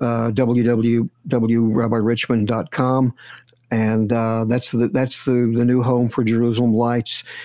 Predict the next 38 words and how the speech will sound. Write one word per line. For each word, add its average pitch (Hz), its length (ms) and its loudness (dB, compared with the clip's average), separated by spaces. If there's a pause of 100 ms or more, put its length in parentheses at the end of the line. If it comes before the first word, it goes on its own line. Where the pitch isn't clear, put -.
(200)
Uh, 127 120 -2
you 123 180 2
can 127 180 0
learn 123 200 2
all 147 340 2
about 139 360 0 (180)
the 127 140 0
things 131 340 2
that 127 120 0
the 135 80 0
rabbi's 123 460 0
been 123 160 0
talking 127 420 -2
about. 123 420 -2
You 120 60 -4
can 127 140 -2
also 127 320 -2
find 131 340 0
out 120 260 -2 (340)
how 127 200 0
to 123 160 -4
support 139 560 -2
the 139 80 0
work 123 320 0
of 120 100 0
Jerusalem 120 520 0
Lights 120 400 -2
and, 113 320 0
and, 117 240 0
uh, 117 140 0
make 117 280 0
this - 380 -4
effort 123 300 -2
very 120 280 0
real. 120 420 0 (440)
Uh, 127 480 0
and, 135 260 0
and 139 260 2